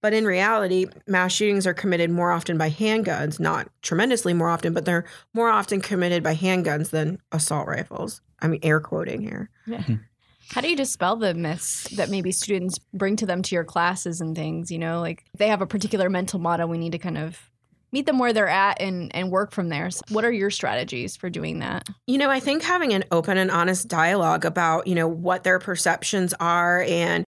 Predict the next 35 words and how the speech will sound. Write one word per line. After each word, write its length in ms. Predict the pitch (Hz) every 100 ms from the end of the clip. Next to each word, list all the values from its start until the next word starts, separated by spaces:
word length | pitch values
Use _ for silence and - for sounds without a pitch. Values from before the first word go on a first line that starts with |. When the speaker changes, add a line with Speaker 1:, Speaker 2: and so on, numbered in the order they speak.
| -
Speaker 1:
you 100 | 196
know, 100 | 185
sort 200 | 196 196
of 100 | 165
grounding 520 | 165 160 170 185 185
them 260 | 175 175
in, 160 | - 170
like, 180 | 165 160
"Okay, 260 | 180 170
well, 200 | 165 165
that's 400 | 170 180 165 -
good, 420 | - 285 302 208 190
but 160 | 185
here's 340 | - 214 208 196
what 140 | 185
the 120 | 175
research 460 | 196 202 202 190 -
says 260 | 180 170
and 100 | 175
how 260 | 175 226 190
do 60 | 180
you 280 | 175 180
interpret 560 | 170 165 269 302 262 226
that?" 240 | 175 175 175
And 180 | 180 190 _ -
kind 200 | 349 370
of 80 |
holding 360 | - 233 233 240
them 120 | 208
accountable 680 | 175 - 160 180 262 285 294
in 80 | 294
that 220 | 302 294
sense 320 | - 269 277
to 100 | -
say, 380 | 226 214 202 196